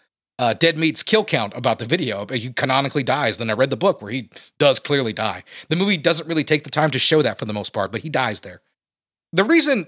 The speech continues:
De Palma doesn't dwell on that, because it's not important. What is important is Sissy Spacek's face. And the way her eyes widen and you see all the logic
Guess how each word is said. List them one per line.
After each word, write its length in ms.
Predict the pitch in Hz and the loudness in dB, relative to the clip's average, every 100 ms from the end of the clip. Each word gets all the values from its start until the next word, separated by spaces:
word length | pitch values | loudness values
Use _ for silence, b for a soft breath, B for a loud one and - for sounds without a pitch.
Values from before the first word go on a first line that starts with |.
| 160 | -4
De 60 | |
Palma 260 | 117 180 175 | 0 2 4
doesn't 240 | 156 127 | 2 -2
dwell 280 | 101 107 123 | -6 -2 0
on 140 | 123 127 | -2 -4
that, 180 | - | -8
because 220 | _ - 127 | _ -8 -6
it's 80 | |
not 120 | 120 92 | -6 -8
important. 300 | - - _ _ _ _ _ | -12 -20 _ _ _ _ _
What 160 | 123 139 | -2 2
is 160 | 165 147 | 2 0
important 280 | 147 117 | -6 -6
is 120 | 113 - | -4 -4
Sissy 180 | - | -4
Spacek's 400 | - 104 - 110 | -4 -4 -10 -10
face. 280 | - 76 - _ _ _ _ _ _ _ _ _ _ _ _ _ | -12 -14 -20 _ _ _ _ _ _ _ _ _ _ _ _ _
And 160 | 139 143 | -4 0
the 80 | 147 | 0
way 760 | 123 120 131 160 170 175 175 - _ _ _ _ _ _ _ - | -2 -2 2 2 2 -2 -4 -14 _ _ _ _ _ _ _ -6
her 120 | 107 - | -6 -2
eyes 400 | 117 117 147 135 | 2 4 4 2
widen 560 | 113 101 101 107 87 _ _ _ _ _ _ | -2 -2 0 0 -6 _ _ _ _ _ _
and 180 | 139 131 | -4 -2
you 140 | 127 127 | 0 2
see 580 | - 135 147 120 104 - - | 4 2 0 -4 -8 -14 0
all 280 | 123 147 165 | 4 4 4
the 120 | 165 | -2
logic 600 | 110 101 107 104 85 | -4 -2 -2 -4 -10